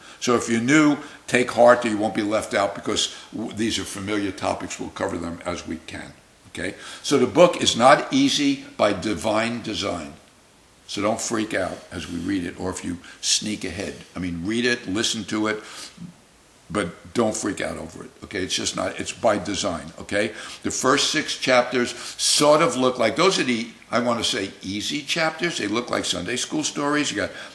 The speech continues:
"No, Daniel was in the lion's den, and there are the lions, and there's Daniel standing there looking up, and there's light coming in through the rocks."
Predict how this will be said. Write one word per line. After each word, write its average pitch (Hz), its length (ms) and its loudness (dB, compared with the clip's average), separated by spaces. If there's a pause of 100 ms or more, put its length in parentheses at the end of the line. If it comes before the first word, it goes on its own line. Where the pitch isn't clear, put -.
"No, 185 460 8
Daniel 170 340 0
was 143 140 0
in 147 100 -4
the 147 80 -4
lion's 165 460 0
den, 101 180 0
and 98 100 -4
there 120 180 2
are 147 40 0
the 147 60 2
lions, 156 460 2
and 95 60 -8
there's 123 220 -2
Daniel 143 320 -2
standing 139 380 -4
there 113 160 0
looking 123 340 -4
up, 131 140 0
and 107 100 -10
there's 98 140 -6
light 117 320 -2
coming 92 240 -8
in 87 160 -8
through - 180 -8
the 92 120 -4
rocks." - 580 -2